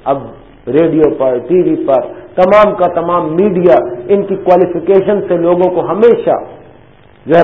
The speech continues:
باخبر کرتا رہتا ہے۔ یہ دنیا کے پڑھے لکھے ترین لوگ ہیں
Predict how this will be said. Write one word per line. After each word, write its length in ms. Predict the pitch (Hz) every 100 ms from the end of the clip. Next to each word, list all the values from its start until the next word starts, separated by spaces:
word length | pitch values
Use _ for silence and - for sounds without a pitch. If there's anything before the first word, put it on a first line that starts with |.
| -
باخبر 480 | 170 - - 208 151
کرتا 260 | - 131
رہتا 260 | 113 101 -
ہے۔ 40 | - -
یہ 80 | 165
دنیا 400 | 160 226 254 254
کے 180 | - 202
پڑھے 360 | - 262 214
لکھے 320 | 196 185 - 175
ترین 440 | 175 165 190 151
لوگ 260 | 107 92
ہیں 100 | -